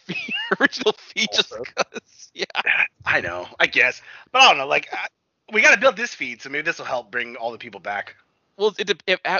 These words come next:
Speaker 1: depending on how many views this gets in a cou-, in a week or so, maybe we'll throw it on the old one and see, <laughs> just to compare. Is there still listeners on that?
Speaker 2: I don't know. I haven't checked recently.
Speaker 1: Yeah.
Speaker 2: And also, too, there's, uh, one more episode we did on this feed already that's,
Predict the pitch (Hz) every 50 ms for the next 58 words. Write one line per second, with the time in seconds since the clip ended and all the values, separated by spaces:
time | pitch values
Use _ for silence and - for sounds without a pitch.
0 | - 175 165 202 208 208 202 185 180 185 190 180 156 123 127 139 156 165 175 170
1 | 160 160 175 165 - - 185 185 - - 180 170 165 190 180 - 170 165 156 151
2 | 160 175 175 - 190 180 - 190 175 175 180 175 151 131 135 139 139 139 - 156
3 | 143 143 143 135 131 127 127 123 127 120 120 113 113 - - 127 117 117 120 135
4 | - - - - - - - - 175 - - 131 131 131 123 131 - _ - -
5 | 139 147 156 - 202 160 139 165 - - 220 214 208 202 208 214 214 233 - -
6 | _ _ _ _ _ _ _ _ _ _ _ _ 107 120 120 101 92 107 123 123
7 | 110 117 123 151 147 123 - 151 139 - - 151 - 113 135 127 95 101 113 123
8 | 135 147 - - 135 - 165 165 151 131 117 110 - _ 127 117 110 120 135 139
9 | 139 127 123 110 110 127 - - 120 101 95 98 92 101 98 87 85 87 - -
10 | _ _ 101 101 101 107 113 - 95 107 98 95 90 90 90 92 87 90 90 85
11 | 85 82 -